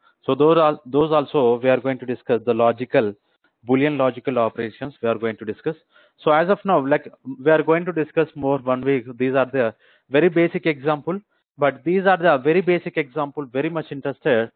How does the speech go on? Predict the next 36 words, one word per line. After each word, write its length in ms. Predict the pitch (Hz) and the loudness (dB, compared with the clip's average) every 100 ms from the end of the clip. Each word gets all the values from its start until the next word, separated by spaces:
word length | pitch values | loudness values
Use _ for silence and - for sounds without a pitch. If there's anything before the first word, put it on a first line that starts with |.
| _ _ _ | _ _ _
whenever 300 | 135 156 160 | 0 4 4
you're 120 | 147 | 4
trying 260 | 135 131 131 | 2 -2 -2
to 120 | 127 | -2
attend 300 | 120 127 117 | -2 -4 -2
any 300 | 113 156 196 _ _ _ _ | -4 -4 -8 _ _ _ _
interviews. 500 | 139 139 143 123 101 - _ _ | -8 -4 -4 -4 -8 -12 _ _
So 120 | _ | _
online 400 | 127 143 151 151 | 2 4 2 0
tests 200 | 147 139 - | -2 -4 0
or 160 | 143 131 | 0 2
something. 420 | 139 131 135 113 - _ _ _ | -2 -4 -4 -6 -10 _ _ _
So 100 | 139 | -6
these 260 | 131 156 147 | -2 0 2
are 120 | 147 | 2
the 280 | 147 127 113 | 4 2 2
very 220 | 127 147 | 0 -2
important 440 | 135 135 139 131 - | 0 -2 -2 -6 -12
concepts 300 | 117 120 120 | -16 -12 -6
they 60 | 117 | -4
are 120 | 113 | -4
going 200 | 110 107 | -6 -8
to 120 | 127 | -8
ask 140 | 101 - | -8 -10
here. 160 | - 92 _ _ _ _ _ _ _ | -16 -16 _ _ _ _ _ _ _
Right. 160 | 151 110 - _ _ _ | -2 -2 -6 _ _ _
So 100 | 151 | -2
we 120 | 156 | 0
need 200 | 165 - | -2 0
to 340 | 175 135 131 135 | 2 2 0 -4
understand 540 | 139 139 - 143 131 | -4 -4 0 0 -2
little 180 | 127 135 | -6 -6
bit 180 | 135 - _ _ _ _ _ _ _ _ _ | -6 -6 _ _ _ _ _ _ _ _ _
more 200 | 139 143 | -2 0
attention 460 | 147 156 147 - 143 | 2 -2 -6 -6 -8
here. 200 | 139 220 | -6 -6